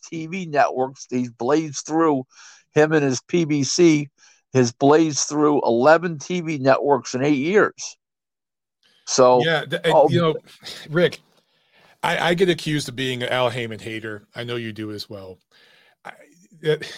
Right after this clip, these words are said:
Speaker 1: Boy, time out. The difference is I admit it. You don't.
Speaker 2: <laughs> Well, I, I gotta be, Rick,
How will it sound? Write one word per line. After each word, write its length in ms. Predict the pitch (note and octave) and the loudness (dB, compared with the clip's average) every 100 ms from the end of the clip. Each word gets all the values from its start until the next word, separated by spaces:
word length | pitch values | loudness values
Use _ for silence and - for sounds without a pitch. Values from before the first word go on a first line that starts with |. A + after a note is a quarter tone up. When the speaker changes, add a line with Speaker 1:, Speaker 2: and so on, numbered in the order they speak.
| - - - | -20 -20 2
Speaker 1:
Boy, 300 | C3 G3+ F3 | 4 6 4
time 320 | B2+ G3 G3 | 4 4 6
out. 200 | F3+ E2+ - - | 4 2 -4 -20
The 80 | E3 | -14
difference 360 | B2+ G#3+ F#3+ E3 | 2 4 4 0
is 120 | C#3+ | 4
I 140 | C#3+ | 4
admit 300 | E3+ C#3+ G3+ | 4 4 4
it. 140 | A#2+ C#2 | 4 2
You 180 | A2 D3+ | 0 4
don't. 260 | D#3+ D#2 - _ _ _ _ - | 4 4 -4 _ _ _ _ -8
Speaker 2:
<laughs> 360 | - - - A3+ - - - - - G#3+ | -6 -6 0 0 0 -10 -12 -8 -4 4
Well, 240 | G#3+ A#3 | 6 6
I, 200 | F#3 F3+ - | 4 -2 -2
I 100 | F#3 | -4
gotta 240 | G3 G#3+ | 0 0
be, 140 | F#3 G3+ D#3 | -2 -6 -2
Rick, 260 | F3+ A3 | 0 -2